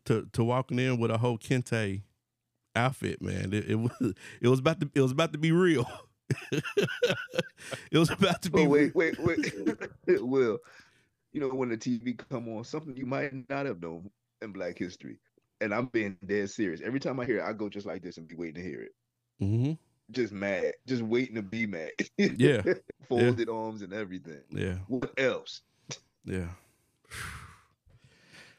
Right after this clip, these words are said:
Speaker 2: No,
Speaker 1: Yeah.
Speaker 2: Joe, I just wanted to ask you that because, you know,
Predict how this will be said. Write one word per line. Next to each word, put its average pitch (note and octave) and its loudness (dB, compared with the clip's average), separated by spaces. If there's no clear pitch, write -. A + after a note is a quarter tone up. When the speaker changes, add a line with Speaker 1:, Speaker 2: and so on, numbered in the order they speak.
Speaker 2:
No, G2 6
Speaker 1:
Yeah. C3 6
Speaker 2:
Joe, C3+ 4
I D3 4
just F#3 0
wanted C3 2
to F2+ 2
ask G2+ 0
you F#2+ -4
that F2+ -4
because, F#2 -6
you A2+ -6
know, F#2 -6